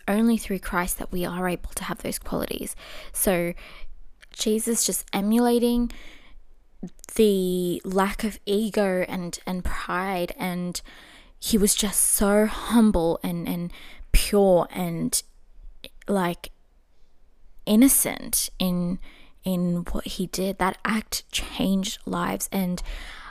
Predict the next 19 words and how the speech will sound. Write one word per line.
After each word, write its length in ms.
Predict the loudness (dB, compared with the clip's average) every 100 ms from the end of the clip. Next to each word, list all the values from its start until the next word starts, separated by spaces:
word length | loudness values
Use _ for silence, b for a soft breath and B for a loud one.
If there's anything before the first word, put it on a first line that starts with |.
| B
I 40 | 2
don't 140 | 2
know, 120 | 2
it's 140 | -2 0
something 340 | 2 2 0 -2
I, 140 | -2 -2 -4 -12 -6
I, 180 | -6 -4
like, 200 | -6 -6
I, 140 | -8 -4
I 80 | -4
truly 800 | -2 -2 0 2 4 4 4 2 b b b -10
can't 460 | -2 0 2 0 -2
grasp 420 | -6 -4 -4 -6 -6
the 100 | -6
idea 480 | -6 -6 -4 -2
that 220 | 0 -2 -4 -6
this 180 | -6 -2
perfect 640 | 0 0 -2 -4 -6 -8 -12 -12 -16 -16 -14 -8
God 400 | -4 -2 -2